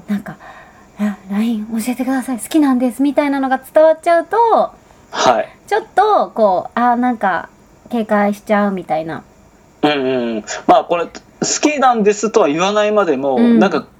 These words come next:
Speaker 2: そう来たら、そういうふうに思われちゃいますよねってことですよね。
Speaker 1: そう、だから聞き方がね、あの、もう聞いちゃったからあるし、
Speaker 2: はい。
Speaker 1: 勇気もすごい素晴らしいんですけれども、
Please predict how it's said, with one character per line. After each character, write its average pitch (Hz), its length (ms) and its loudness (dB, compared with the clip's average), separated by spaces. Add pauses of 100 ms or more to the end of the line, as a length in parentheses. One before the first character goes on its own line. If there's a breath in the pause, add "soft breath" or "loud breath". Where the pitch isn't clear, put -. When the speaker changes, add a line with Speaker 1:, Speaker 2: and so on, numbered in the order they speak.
Speaker 2:
そ 254 340 0
う 262 60 -6
来 - 120 -10
た 214 120 4
ら、 127 380 0
そ - 140 2
う 220 40 6
い - 20 0
う 226 40 -2
ふ 220 40 -4
う - 20 -2
に 165 80 0
思 147 220 0
わ 202 80 0
れ 214 100 0
ち - 80 -6
ゃ 131 60 2
い 117 40 -4
ま 117 80 -8
す 120 120 -8
よ 117 80 -4
ね 139 80 0
っ - 20 -8
て - 80 -4
こ 123 100 -2
と 120 80 -2
で 104 80 -4
す - 80 -12
よ 104 60 -8
ね。 113 180 -8
Speaker 1:
そ 254 220 2
う、 220 40 -2
だ 247 100 0
か 226 60 0
ら 214 60 0
聞 269 160 -4
き 440 220 0
方 392 420 0
が 415 180 0
ね、 403 340 0
あ 220 140 -2
の、 190 200 -2
も 247 120 2
う 247 40 -2
聞 269 160 0
い - 20 2
ち 233 60 4
ゃ - 20 4
っ - 40 -6
た 294 100 -2
か 208 100 2
ら 185 260 -2
あ 208 120 0
る 202 80 -2
し、 208 80 -10
Speaker 2:
は 190 60 -6
い。 - 20 -2
Speaker 1:
勇 240 160 0
気 214 80 0
も 175 120 -6
す 208 120 -6
ご 240 180 0
い 214 40 -2
素 214 100 -10
晴 233 120 -2
ら 269 120 -2
し 262 100 -14
い 330 100 0
ん 294 40 -4
で 269 100 -4
す 254 100 -14
け 254 100 -6
れ 247 100 -6
ど 254 100 -2
も、 370 420 0